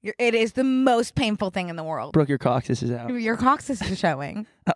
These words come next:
Speaker 2: Um,
Speaker 1: <laughs> It is so painful, yeah.
Speaker 2: well, so I got this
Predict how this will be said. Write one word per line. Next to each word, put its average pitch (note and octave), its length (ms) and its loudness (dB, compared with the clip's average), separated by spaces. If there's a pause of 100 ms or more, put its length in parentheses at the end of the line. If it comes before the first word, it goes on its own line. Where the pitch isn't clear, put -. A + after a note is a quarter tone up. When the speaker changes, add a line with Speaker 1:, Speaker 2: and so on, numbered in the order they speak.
(180)
Speaker 2:
Um, D#3+ 260 2
Speaker 1:
<laughs> - 720 -4
It C4 140 0 (160)
is - 120 -4
so G#3+ 220 4
painful, E3 420 -6
yeah. F3 280 0 (120)
Speaker 2:
well, C#3+ 400 4
so C#3 340 -8
I C#3 120 -2
got C#3+ 240 2
this C3 220 2